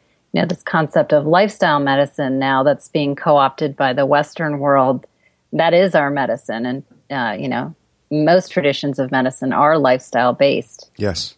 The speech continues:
Speaker 2: which actually is a great thing.
Speaker 1: Yeah, absolutely.
Speaker 2: It's a wonderful thing, because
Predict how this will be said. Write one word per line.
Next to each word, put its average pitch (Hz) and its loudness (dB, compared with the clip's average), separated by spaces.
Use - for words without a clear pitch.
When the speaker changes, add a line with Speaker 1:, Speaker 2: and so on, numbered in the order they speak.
Speaker 2:
which 139 0
actually 170 0
is 104 0
a 98 -4
great 98 -4
thing. 82 -10
Speaker 1:
Yeah, 175 2
absolutely. 170 -2
Speaker 2:
It's 120 -2
a 110 2
wonderful 117 2
thing, 73 -18
because 117 -2